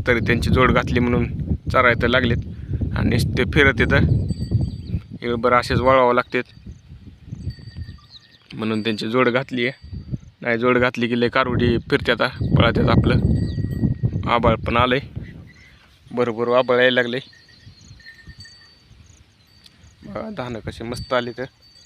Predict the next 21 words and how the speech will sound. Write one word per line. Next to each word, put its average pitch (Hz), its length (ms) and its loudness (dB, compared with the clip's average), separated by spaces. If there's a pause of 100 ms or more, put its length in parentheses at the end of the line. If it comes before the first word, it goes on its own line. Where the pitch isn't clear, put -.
(300)
ऊन 120 120 -10
पाहिजे 120 320 -10
धान 135 200 -6
आली, 123 200 -8 (560)
पण 117 260 -14
ऊन 120 340 -8
नसल्यामुळं 120 500 -4
पण 117 220 -2 (720)
थोडं 110 180 -14
धानही 117 300 -4
झाले 127 220 -6
तर. 131 160 -10 (1040)
फुलाला 117 280 -2
आले 120 160 0
तर - 80 -2
आता 117 220 0
सोयाबीन 120 440 4
ती. 135 100 -6 (2500)
मस्त - 200 -8
चरायले 123 420 2
तर. 131 140 -2